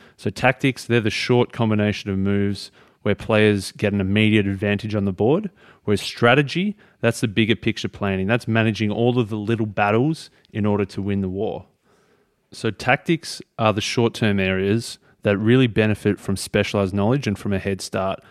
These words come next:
The tactics are the types of repeated tasks that you can do over and over and over, and that's where deliberate practice, refining with low variance,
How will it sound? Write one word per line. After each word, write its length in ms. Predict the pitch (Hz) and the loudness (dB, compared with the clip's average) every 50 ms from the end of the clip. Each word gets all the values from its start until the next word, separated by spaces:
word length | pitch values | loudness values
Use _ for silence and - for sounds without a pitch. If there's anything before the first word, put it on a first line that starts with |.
| _ _ - | _ _ -16
The 60 | - | -14
tactics 500 | 90 - - 120 131 - - 127 - - | -8 -2 0 0 0 0 -2 -4 -4 -4
are 40 | - | -4
the 80 | 107 98 | -4 -4
types 380 | - - 104 104 101 - - | -2 -2 -2 -2 -2 -2 -4
of 120 | 107 95 95 | -6 -4 -6
repeated 500 | 101 - - - 117 110 104 110 104 95 | -6 -6 -4 0 0 0 0 0 -4 -4
tasks 500 | - - 104 104 101 104 - - - - | 0 0 2 2 2 0 -4 -10 -10 -8
that 120 | 107 - | -8 -6
you 80 | - 101 | -6 -6
can 140 | - 107 98 | -6 -4 -2
do 160 | 98 98 92 - | -2 -2 -2 2
over 320 | 101 104 104 98 104 101 | 2 2 2 2 2 0
and 100 | 98 98 | 0 0
over 240 | 101 101 95 92 101 | 0 0 0 0 0
and 100 | 98 104 | 0 2
over, 380 | 107 120 123 117 131 131 127 - - - - _ - | 4 4 4 4 4 2 2 0 -6 -20 -20 _ -8
and 100 | - 101 | -4 0
that's 180 | 110 113 - - | 0 0 0 2
where 100 | 120 107 | 2 2
deliberate 460 | 98 104 104 107 113 107 107 104 - | 2 0 -2 0 0 0 0 -2 -4
practice, 560 | - - 107 107 - - 110 104 - - - | 0 0 0 0 0 0 -2 -2 -2 -4 -8
refining 560 | - 98 - - - 107 107 107 107 104 101 101 | -10 -10 -6 -2 0 2 4 4 2 2 0 0
with 140 | 98 - | -2 -4
low 300 | - 101 101 104 104 107 | -4 -2 2 2 2 2
variance, 640 | 98 92 101 98 104 107 127 156 165 - - - - | 2 2 0 0 2 2 0 0 -2 -4 -8 -16 -16